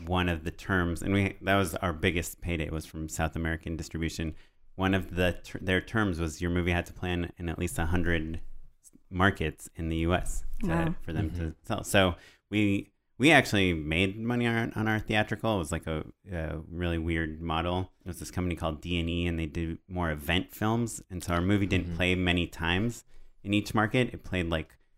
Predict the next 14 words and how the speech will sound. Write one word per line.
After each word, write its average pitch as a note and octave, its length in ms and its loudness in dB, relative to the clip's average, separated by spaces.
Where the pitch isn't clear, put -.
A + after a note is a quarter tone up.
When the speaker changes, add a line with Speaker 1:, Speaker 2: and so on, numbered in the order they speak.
Speaker 1:
between F2 340 -2
one F2 220 2
and E2 160 0
five E2+ 280 2
times E2+ 380 -2
in E2+ 80 -2
each E2 180 -4
city, E2+ 280 -4
but E2 180 -4
we D#2+ 140 -2
managed D#2 520 -4
to, E2+ 80 -4
like, D2 220 -8
pack - 360 -8